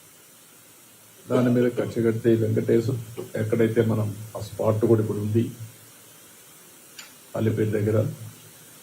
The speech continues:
ఎంట్రన్స్లోనే, అయితే ఆ రోజు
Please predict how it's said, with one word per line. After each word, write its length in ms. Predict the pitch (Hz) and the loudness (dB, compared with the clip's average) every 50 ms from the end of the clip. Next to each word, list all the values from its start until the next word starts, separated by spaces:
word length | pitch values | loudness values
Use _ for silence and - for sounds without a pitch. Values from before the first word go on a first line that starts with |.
| - | -12
ఎంట్రన్స్లోనే, 800 | - 104 104 107 107 110 107 107 107 - 110 104 101 101 - - - - - - - - - - - - - - - - - - - - - - - - - - | -10 -8 -4 -2 0 0 0 0 0 0 0 0 -2 -2 -4 -6 -8 -10 -14 -18 -20 -20 -20 -20 -20 -20 -20 -20 -20 -20 -20 -20 -20 -20 -20 -20 -20 -10 0 2
అయితే 220 | 120 123 120 123 | 4 4 6 6
ఆ 180 | 123 120 117 113 | 6 6 6 6
రోజు 460 | 110 117 120 120 123 123 110 101 98 | 6 6 6 4 4 2 0 0 -2